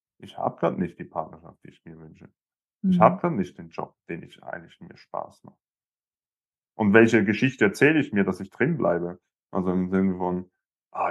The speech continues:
Speaker 1: ist ja nicht so schlimm, macht ja Spaß. Sie hat andere gute Eigenschaften."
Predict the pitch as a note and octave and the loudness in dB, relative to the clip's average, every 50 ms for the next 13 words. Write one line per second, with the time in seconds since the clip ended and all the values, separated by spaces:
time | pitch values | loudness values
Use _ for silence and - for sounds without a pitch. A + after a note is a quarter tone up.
0 | - - G2+ G2 - F2 E2+ E2+ - - - G#2+ - F#2 F2+ F2+ F2 E2+ - _ | -4 -4 -4 -4 -4 -4 -6 -6 -10 -12 -14 -10 -6 -2 -2 -2 -2 -4 -10 _
1 | _ _ - G2 G2 F#2+ - - G2 G2 - - - - E2+ E2+ E2 E2+ - _ | _ _ 2 2 2 2 2 -6 -6 -6 -6 -8 -4 -2 -2 -2 -2 -4 -8 _
2 | _ _ _ _ _ _ _ _ _ _ _ _ _ _ _ _ _ _ _ _ | _ _ _ _ _ _ _ _ _ _ _ _ _ _ _ _ _ _ _ _
3 | _ _ _ _ _ _ _ _ _ - G#2 G2 A2+ - - G#2 G#2 G#2 G2 G2 | _ _ _ _ _ _ _ _ _ -2 -2 0 0 0 0 0 0 0 0 -2
4 | F#2 - G2 G2 - F#2 F2+ F2 - F#2 F2 - F2+ F2 E2+ _ _ - F2+ F2+ | -2 -2 -2 -4 -2 -2 -4 -4 -6 -10 -16 -16 -16 -18 -18 _ _ -20 -20 -20
5 | F#2 | -20